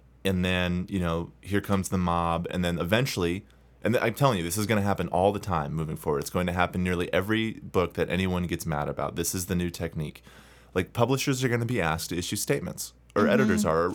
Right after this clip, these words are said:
Speaker 1: authors are, someone is.
Speaker 2: Yeah.
Speaker 1: And I'm telling you right now, it has to be better than "they won't do it again." It has to be, "No, we think that what you're saying is crap. We don't think you mean it. We think it's entirely in bad faith, and we're not sorry for having published it."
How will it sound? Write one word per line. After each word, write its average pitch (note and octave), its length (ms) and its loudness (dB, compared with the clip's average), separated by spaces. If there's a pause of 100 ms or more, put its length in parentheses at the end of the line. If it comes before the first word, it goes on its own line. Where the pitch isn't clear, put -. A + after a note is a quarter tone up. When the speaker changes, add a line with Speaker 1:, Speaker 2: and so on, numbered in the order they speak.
Speaker 1:
authors G#2+ 380 0
are, D#2 80 -2
someone C#3 440 2
is. - 260 -10 (180)
Speaker 2:
Yeah. F3+ 280 -2 (100)
Speaker 1:
And G#2 380 2
I'm G#2+ 180 2
telling B2 240 0
you A2+ 80 0
right G#2+ 200 2
now, A2+ 180 2
it F2 160 0
has G2+ 320 4
to A#2 80 -2
be G2+ 140 0
better F#2+ 320 4
than E2+ 420 0
"they F2+ 140 2
won't F2+ 260 0
do F2+ 140 0
it E2+ 100 2
again." E2+ 240 0
It D#2+ 140 -4
has F2+ 260 0
to F#2+ 80 -2
be, F2 300 0
"No, F#2+ 460 2 (500)
we G2 160 4
think A#2 300 0
that G#2+ 260 2 (180)
what G#2 200 4
you're G2+ 140 2
saying F#2 420 2
is F2 120 -4
crap. E2+ 420 0
We F2+ 100 2
don't G2 200 2
think G#2 220 -2
you F2 80 0
mean D#2 240 -2
it. F2+ 100 -4
We F2 120 -2
think F2 240 -4
it's F2 120 -10
entirely F#2 520 2
in F2 120 0
bad D#2+ 300 0
faith, - 280 0
and F2 220 -2 (120)
we're F#2+ 160 2
not G2 220 2
sorry G2 340 4
for G#2 160 -4
having G#2 200 0
published C3+ 420 0
it." - 120 -6